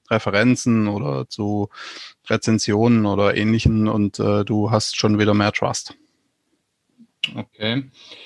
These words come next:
Speaker 2: Das bedeutet, ich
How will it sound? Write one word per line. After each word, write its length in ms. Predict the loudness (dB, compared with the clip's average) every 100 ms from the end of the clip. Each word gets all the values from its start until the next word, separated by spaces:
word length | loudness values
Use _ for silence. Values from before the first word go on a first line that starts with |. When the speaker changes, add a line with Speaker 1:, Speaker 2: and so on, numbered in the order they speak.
| -20 _ -16 -4
Speaker 2:
Das 200 | -2 0
bedeutet, 720 | 2 4 4 2 -2 -4 -16 _ _ _ _
ich 500 | -2 -2 -4 -14